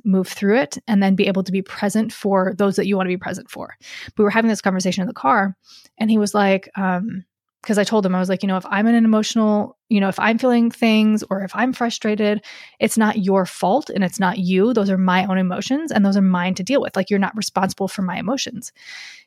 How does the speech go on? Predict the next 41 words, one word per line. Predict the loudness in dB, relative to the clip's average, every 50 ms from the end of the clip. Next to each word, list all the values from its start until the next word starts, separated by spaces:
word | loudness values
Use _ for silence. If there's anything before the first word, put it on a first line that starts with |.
| _ _ 0
And | 0 2 2 4 2 2 2 0 -2
he | -4 -2 -2
was | 0 0 0
like, | 0 -2 0
"Okay, | 0 -2 -2 0 0 0 0 0
like, | 0 0 -2
I | -2
get | 0 0 -2 0 -2
that." | -4 -6 -4
And | -4 -4
he's | -2 0
like, | -2 -2 -2 0
"But, | -2 -2 -2 _ _ _ _ _ _ 0
but | 0 2
I | 2
can | 2 0 -2
still | -2 -2
try | -2 0 0
and | 2 2
make | 2 0 -2
you | -4
feel | -2 0 0 2
better, | 0 0 -2 -2
right?" | -4 -2 0 0 0 0 0
<laughs> | -2 -2 -2 -4 -6 -6 -2 0
And | 0 2
I |
was | 2 0 0 -2
like, | -4 -4 -4 -8
"Absolutely. | -10 -8 -4 0 0 0 2 0 0 2 2 0
But | 0 0 -2 -4 -6 -10 -18 -18 -10 -4
just | -4 -2 0 2
know | 2 2 2 2
that | 2 2 0 0 -2
it's | -8 -8 -4
not | -2 -2 0 0 0 -2 -2 -4
your | -8 -4 0 0 0 2
responsibility | 0 -2 -4 -2 0 0 0 0 -2 -2 0 0 0 0 -2 -4 -6
to | -6 -4 -4
do | -2 -2 -2 -2 -2
that. | -4 -8 -10 -12 -16 -20